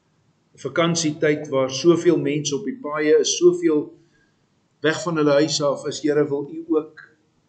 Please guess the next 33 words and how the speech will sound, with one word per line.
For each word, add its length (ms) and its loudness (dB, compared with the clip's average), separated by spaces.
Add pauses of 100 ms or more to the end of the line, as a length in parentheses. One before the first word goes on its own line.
(180)
U 80 -4
hand 240 -4
van 160 -4
beskerming 600 -4 (180)
oor, 140 -6 (420)
oor 160 -4
hulle 200 -2 (120)
lig, 200 -8 (680)
oor 160 -10
hulle 240 -4
hou. 120 -6 (120)
Vandag 480 -2
op 80 -10
die 160 -6
paai 300 0
waar 100 2
die 160 -4
paai 240 -2
besig 380 -2
gaan 180 -20
wees, 300 -20 (1120)
strande 480 -4
besig 400 -6
gaan 160 -14
wees. 300 -14 (3750)
Dankie 300 -4
dat 180 0
ons 160 -8
weet 220 -2
U 100 -6
is 160 -8
in 140 -12
beheer. 320 -14